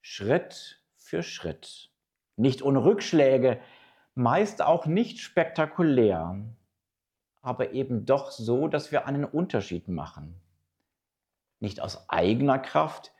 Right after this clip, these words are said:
sondern weil Gottes Kraft durch Jesus Christus in uns wohnt.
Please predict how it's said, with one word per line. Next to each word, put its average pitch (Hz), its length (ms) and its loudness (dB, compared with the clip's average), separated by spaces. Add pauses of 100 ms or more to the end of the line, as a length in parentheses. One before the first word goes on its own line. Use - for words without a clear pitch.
(380)
sondern 180 680 2
weil 117 240 6
Gottes 165 460 2
Kraft 151 460 -2
durch 202 260 4
Jesus 139 360 4
Christus 196 540 2
in 117 200 0
uns 85 320 -8
wohnt. 82 480 -8